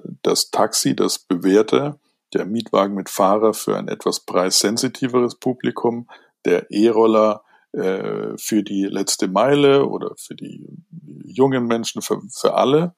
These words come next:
wie auch immer, für schönes Wetter. Und dann am,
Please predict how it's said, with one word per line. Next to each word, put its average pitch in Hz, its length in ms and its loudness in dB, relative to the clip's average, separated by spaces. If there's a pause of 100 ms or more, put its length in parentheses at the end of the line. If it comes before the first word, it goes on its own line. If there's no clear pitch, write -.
(120)
wie 98 340 -6
auch - 160 0
immer, 165 320 -2 (460)
für - 120 -6
schönes 101 380 0
Wetter. 156 380 0 (420)
Und 107 240 -4
dann 117 360 2
am, 107 280 -2